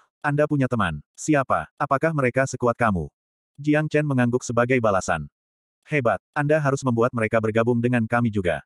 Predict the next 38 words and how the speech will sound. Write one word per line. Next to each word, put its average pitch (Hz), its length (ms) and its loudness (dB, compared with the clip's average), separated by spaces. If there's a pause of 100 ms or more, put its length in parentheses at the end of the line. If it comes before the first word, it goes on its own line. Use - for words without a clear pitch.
(220)
Fienstar 143 460 0
Sekte 143 260 0
membutuhkan 120 480 0
lebih 113 220 0
banyak 117 260 2
bakat 117 240 0
seperti 131 400 -2
kalian 113 320 0
berdua. 92 400 -2 (240)
Percayalah 139 480 2
padaku, 123 480 0 (160)
itu 175 240 2
akan 147 160 0
sia-sia 123 320 0
ketika 113 280 -2
kita 110 200 0
menang 107 240 2
dan 110 160 0
bisa 120 240 -2
mengunjungi 107 400 0
Kaisar 123 320 -2
Surgawi." 113 480 0 (160)
Gou 113 240 2
Dia 139 160 0
menggambarkan 101 480 2
dengan 123 240 0
terengah-engah. 95 560 -4 (840)
Jiang 147 320 0
Chen 143 160 0
tidak 135 240 0
melihat 120 240 0
alasan 113 320 0
untuk 131 240 -4
memadamkan 120 480 0
semangatnya. 95 560 -4 (560)
"Maaf, 117 560 -4 (160)
Brother 143 320 2
Zen, 120 320 -2